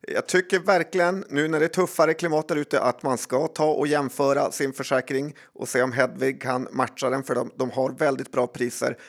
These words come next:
Men det är inte för priset de har så extremt högt betyg, utan det är ju för att de är så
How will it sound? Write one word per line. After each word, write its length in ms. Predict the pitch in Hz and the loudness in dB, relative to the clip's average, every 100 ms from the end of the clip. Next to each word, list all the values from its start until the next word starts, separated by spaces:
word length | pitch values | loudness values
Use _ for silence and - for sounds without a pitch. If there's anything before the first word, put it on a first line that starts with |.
| - _ - | -20 _ 4
Men 340 | 170 143 110 | 6 6 2
det 80 | 131 | -2
är 20 | |
inte 140 | 143 135 | -2 -2
för 80 | |
priset 520 | 147 170 165 123 - - | 0 0 0 -2 -4 -12
de 140 | - 123 | -6 -4
har 140 | 123 | -2
så 260 | 120 120 - | -2 -4 -4
extremt 760 | - - - - 120 117 110 - | -8 -8 -14 -8 -4 -4 -6 -4
högt 240 | 123 - | -4 -4
betyg, 360 | - 120 147 120 | -6 -4 -4 -2
utan 320 | - 135 127 | -2 0 0
det 80 | 139 | 2
är 60 | 135 | 0
ju 80 | |
för 180 | 127 123 | 0 -2
att 160 | - - | -2 -4
de 120 | 120 | -4
är 120 | 113 | -4
så 260 | - 117 | -4 -4